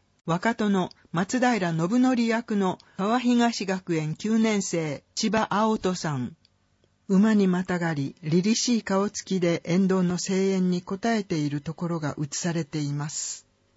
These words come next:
十三、提灯行列に参加した神奈川町子ども会の皆さん。提灯を手に笑顔を見せてくれました。お揃いの青い法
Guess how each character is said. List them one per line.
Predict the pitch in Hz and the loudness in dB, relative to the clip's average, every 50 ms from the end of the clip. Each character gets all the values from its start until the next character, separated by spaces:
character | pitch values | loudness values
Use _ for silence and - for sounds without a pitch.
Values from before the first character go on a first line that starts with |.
| _ _ _ _ _ _ _ _ _ _ _ _ _ _ _ _ _ _ _ _ _ _ _ _ _ _ _ _ _ _ - | _ _ _ _ _ _ _ _ _ _ _ _ _ _ _ _ _ _ _ _ _ _ _ _ _ _ _ _ _ _ -6
十 | 185 190 226 240 233 | -2 2 2 2 2
三、 | 214 - 208 185 165 143 131 - _ _ _ _ - - | 2 0 -2 -2 -2 -4 -6 -10 _ _ _ _ -2 2
提 | 247 269 294 | 2 4 4
灯 | 294 - 294 294 285 | 2 2 0 2 2
行 | 262 269 269 262 | 2 4 4 2
列 | 226 202 196 190 - | 2 0 -2 -2 -4
に | 165 156 156 156 | -4 -4 -2 -2
参 | - 196 208 214 | -2 -2 -2 -2
加 | 208 202 202 196 | -2 -2 -4 -2
し | - - - | -4 -4 -4
た | 190 180 - - - | -2 -4 -4 -4 -6
神 | - 190 202 226 | -4 0 2 2
奈 | 254 262 | 2 2
川 | 262 262 262 254 247 | 2 2 2 2 2
町 | 226 233 226 - - | 2 0 -2 -2 -4
子 | - - 220 | -4 -4 -2
ど | 202 247 247 | -2 0 0
も | 262 262 | -2 -2
会 | - 226 202 175 | -2 -4 -2 -2
の | 160 151 147 | -2 -2 -2
皆 | 147 151 160 175 190 196 | 0 0 0 0 0 -2
さ | - - 160 | -2 -4 -4
ん。 | 147 135 131 - - _ _ _ _ _ _ - - - _ - | -4 -4 -6 -8 -10 _ _ _ _ _ _ -20 -20 -18 _ -2
提 | 220 226 240 233 | 2 2 2 4
灯 | - 233 233 220 202 | 4 4 4 4 4
を | 185 190 | 4 2
手 | 185 190 190 | 2 2 2
に | 180 170 160 - - | 2 2 2 0 0
笑 | - 214 240 | 0 0 0
顔 | 269 269 254 214 185 170 160 | 2 2 2 2 2 2 2
を | 156 | 0
見 | 160 190 | 0 -2
せ | 190 - 208 185 | -2 -2 -2 -2
て | 165 156 | -2 -4
く | - - 143 | -4 -2 -2
れ | 151 156 | -2 -2
ま | 156 147 160 | -2 -2 -2
し | - - - - | -4 -4 -4 -4
た。 | 139 131 - - _ _ _ _ _ _ _ _ _ _ _ - | -6 -6 -6 -8 _ _ _ _ _ _ _ _ _ _ _ -6
お | 180 | -4
揃 | 170 - 233 220 220 220 208 | -2 0 0 0 2 2 2
い | 202 | 2
の | 196 190 185 - - 160 | 2 2 0 0 0 -2
青 | 165 202 233 | 0 2 2
い | 247 220 | 2 2
法 | 165 143 151 | 2 -2 -6